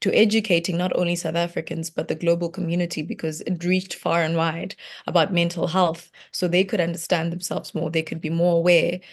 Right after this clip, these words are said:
and their awareness would allow for them to destigmatize mental health in their individual communities, because it's, it's, it's one thing for me to start it, but it needs us as a community to, to, to take it forward and implement it in our, in our different,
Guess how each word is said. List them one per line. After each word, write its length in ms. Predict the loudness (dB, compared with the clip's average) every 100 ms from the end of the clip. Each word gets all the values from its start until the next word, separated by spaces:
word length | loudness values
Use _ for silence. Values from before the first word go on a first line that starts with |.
| -8 -2
and 160 | 2
their 180 | 6 6
awareness 600 | 6 2 -2 -4 -4 -4
would 120 | -2
allow 300 | 0 2 0
for 160 | -2 -2
them 240 | -2 -2
to 360 | -4 -4 -4 -6 -10 -20 -10
destigmatize 1000 | -8 4 4 6 2 2 0 0 -4 -2
mental 340 | -2 0 -4
health 360 | -2 -2 -2 -2
in 120 | -2
their 140 | 0
individual 480 | 0 -2 -2 -2 -4
communities, 680 | -6 -6 -4 -4 -4 -8 -10
because 420 | -10 -2 -2 -2 -8 -20 -8
it's, 260 | -4 -4 0
it's, 260 | 0 0 -2
it's 220 | -4 2
one 200 | 4 4
thing 180 | 4 2
for 120 | 0
me 160 | -2
to 140 | -2 -6
start 400 | 0 0 0 -4
it, 160 | -8 -2
but 200 | -2 -2
it 100 | -4
needs 400 | 0 0 0 -2 0
us 260 | 0 2
as 160 | 0 -2
a 60 | -4
community 720 | -4 -2 -2 -4 -6 -8 -10 -18 -12
to, 340 | -2 0 0 -2
to, 240 | -4 -6 -6
to 120 | -2
take 260 | 2 2
it 100 | 0
forward 440 | 0 0 0 -2 -4
and 240 | -4 -2
implement 520 | -2 0 -2 -2 0
it 100 | -2
in 200 | -2 -2
our, 280 | -2 -2 -6
in 180 | -6 -6
our 100 | -6
different, 560 | -6 -8 -8 -8 -6